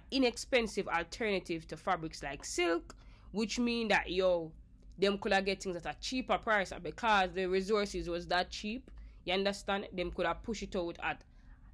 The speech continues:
make the shoes at a cheaper price and still make profit. And during the nineteen, that, that period, you know, England upon some next level things, everybody coulda afford a pair of shoes and stuff. So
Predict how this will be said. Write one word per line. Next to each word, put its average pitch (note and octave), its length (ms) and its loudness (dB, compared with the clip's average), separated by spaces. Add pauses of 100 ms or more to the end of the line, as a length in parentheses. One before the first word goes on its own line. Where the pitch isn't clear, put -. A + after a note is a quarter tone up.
(120)
make G#3+ 260 2
the G#3 60 2
shoes A3+ 360 0
at E3 120 0
a D#3 120 -2
cheaper B3+ 300 0
price F3 280 0
and D#3 120 -6
still A#3 260 -4
make F3+ 240 0
profit. B3+ 440 0 (560)
And F#3 400 4 (440)
during A#3 200 4
the B3+ 60 2
nineteen, A#3 600 2 (480)
that, F#3 280 4
that F3 200 0 (220)
period, G3 540 2
you E3 100 -2
know, F3 160 2
England E3 520 -2 (380)
upon E3 260 -4
some C#3+ 200 -6
next F3 240 -2
level D3+ 180 -4
things, D3+ 240 -8
everybody D#3+ 300 -2
coulda D3 240 -4
afford D3 460 -6 (600)
a - 60 -8
pair E3+ 260 -2
of - 80 -10
shoes D#3+ 280 -8
and D3+ 140 -6
stuff. D3+ 220 -12
So D3 100 -14